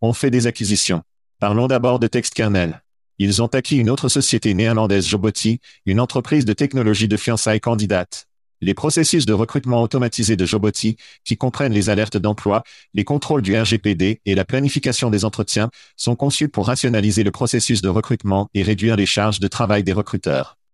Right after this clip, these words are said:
Text Kernel affirme que l'ajout des capacités de Joboti leur permettra d'offrir aux clients une solution de recrutement automatisé, libérant des recruteurs pour se concentrer sur des tâches de grande valeur telles que l'engagement avec les êtres humains. Imaginez que, tout en réduisant les coûts et en augmentant l'efficacité.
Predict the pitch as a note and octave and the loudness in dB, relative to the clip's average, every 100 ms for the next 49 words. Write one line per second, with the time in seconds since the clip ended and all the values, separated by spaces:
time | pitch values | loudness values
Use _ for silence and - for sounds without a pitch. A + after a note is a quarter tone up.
0 | _ - C3 - D3 C3+ C#3+ A#2+ C3 A2+ | _ -4 -2 0 0 2 0 0 0 0
1 | A2 F#2+ A2 B2+ G#2+ A#2+ A2 A#2 - G#2+ | 2 2 2 2 2 0 -2 -4 -2 0
2 | F2+ - G#2+ G#2 - A2 - F#2+ - C#3+ | 0 0 0 -2 0 -2 0 -2 0 0
3 | C3 B2 A#2+ A2 - A2 G2 F#2+ G2 G2 | 0 0 0 0 0 0 0 0 0 0
4 | G2 G2 F#2+ C3 A#2+ - A2+ G2 A2+ - | 0 0 0 2 0 2 0 0 0 -4
5 | G#2 G2 G#2 B2+ A#2 - F2 G2 G#2 - | 0 0 2 0 -2 -2 0 0 -2 -12
6 | - F#2 A2 B2 C3 C#3+ G#2+ A2+ A#2 - | -10 -2 0 2 2 2 0 0 -2 0
7 | C3 - G#2 G#2+ B2+ C3 B2+ - C#3 A2+ | 0 -2 -6 -4 -2 0 -2 0 0 2
8 | G2 F#2+ A2 G2 F2+ A2 B2 G#2+ F2+ - | 0 0 -2 -2 -2 0 2 0 0 0
9 | F#2+ F#2 F#2 F#2+ A2 G2+ G#2 A#2 G2+ G2+ | -2 0 0 0 0 0 2 2 0 -2
10 | F2+ G2+ - F2 G2+ F#2+ F#2+ _ G#2 G2+ | -2 -2 -2 0 2 0 -2 _ -2 0
11 | G#2 G2 F#2+ - A#2 - _ C#3+ C#3 A2+ | 2 2 0 0 -2 -4 _ -2 0 0
12 | A#2 G#2+ G2+ G2+ F2+ - A#2+ G#2 F#2+ G2 | 0 0 2 0 0 -2 -2 0 2 2
13 | G2 G2 G#2 F#2 F2 - A#2 - - F2 | 2 0 0 0 -2 -2 -2 -2 -2 -4
14 | D2+ | -4